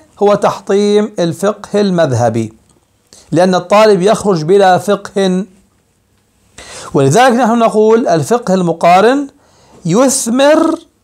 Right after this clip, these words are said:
إذا كان تحت المذاهب، درست مذهبا أتقنت مذهبك أو مذهبين يا أخي، ثم بعد ذلك رحت تقا-،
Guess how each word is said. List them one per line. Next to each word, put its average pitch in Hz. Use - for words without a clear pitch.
إذا 190
كان 233
تحت -
المذاهب، 156
درست 165
مذهبا 196
أتقنت 160
مذهبك 170
أو 165
مذهبين 175
يا 185
أخي، 247
ثم 214
بعد 185
ذلك 208
رحت 190
تقا-، 175